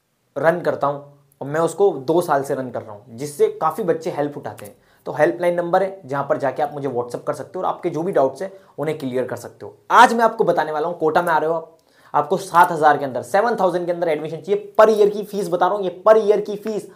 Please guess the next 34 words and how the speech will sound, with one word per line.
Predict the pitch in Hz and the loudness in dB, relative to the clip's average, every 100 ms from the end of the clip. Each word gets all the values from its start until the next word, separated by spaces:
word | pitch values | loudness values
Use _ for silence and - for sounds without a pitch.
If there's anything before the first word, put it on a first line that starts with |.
| _ | _
हाँ, | 180 214 - - _ 226 | 4 6 4 -6 _ 4
per | 214 | 4
year | - 180 185 185 | 4 2 2 2
की | 190 | -8
फीस | - 202 - - | -8 -8 -6 -2
सेवन | 143 160 | -2 -2
थाउजेंड | 160 135 135 135 123 | -4 -4 -2 -4 -8
रुपीज | 120 120 107 _ 127 | -12 -16 -18 _ -2
डमी | 151 151 | -2 -2
स्कूल | 147 - 117 | -10 -12 -16
की। | 113 - _ _ _ _ - | -16 -20 _ _ _ _ -4
तो | |
कैसे | 160 185 180 | 2 4 4
लेंगे | 165 160 | 0 0
एडमिशन | 147 135 151 | -6 -6 -8
बता | 131 107 | -8 -8
देते | 113 120 | -10 -12
हैं, | 120 - - - | -14 -20 -20 -20
बहुत, | 117 156 175 175 - _ _ _ - | 0 2 2 0 -16 _ _ _ -12
अ, | 143 139 | -6 -4
सारी | 165 175 | 2 2
बता | 170 147 | 4 2
देता | 135 170 | 0 -4
हूँ, | 165 | -2
कहाँ | 156 | 0
जाना | 147 143 | 0 -4
है, | 151 | -6
क्या | 160 | -6
करना | 147 139 143 | -6 -8 -10
है, | - - | -14 -8
सब | - 175 | -4 0
बता | 156 135 | 0 -2
दूंगा, | 120 113 117 | -4 -12 -4
A | 165 | 0